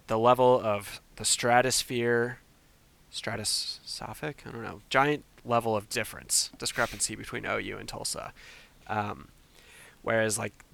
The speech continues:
there is that difference between us and Arkansas slash O S U just because they are Power Five teams as well. But, I mean, so for me,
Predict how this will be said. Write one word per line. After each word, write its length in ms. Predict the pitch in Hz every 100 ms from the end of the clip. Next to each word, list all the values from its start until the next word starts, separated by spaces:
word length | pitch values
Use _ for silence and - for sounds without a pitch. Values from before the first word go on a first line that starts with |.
| 104
there 160 | 117
is 300 | 98 120 135
that 140 | 131 117
difference 340 | 117 131 120
between 340 | 123 - 113
us 460 | 110 110 113 - - -
and 600 | 110 104 104 104 101 - - - _ _
Arkansas 600 | - 117 120 - 113 113 113
slash 340 | - 107 98 -
O 100 | 113
S 200 | 104 110
U 220 | 110 120
just 200 | 104 -
because 360 | 107 107 104
they 180 | 101 107
are 180 | 104 101
Power 300 | - 107 104
Five 500 | - 104 101 104 - -
teams 300 | 120 107 101
as 140 | -
well. 340 | 101 107 143 - - - - - - - - -
But, 300 | 113 107 107 - - - -
I 40 |
mean, 240 | 110 107 104 - - -
so 200 | - -
for 140 | 120 135
me, 260 | 143 127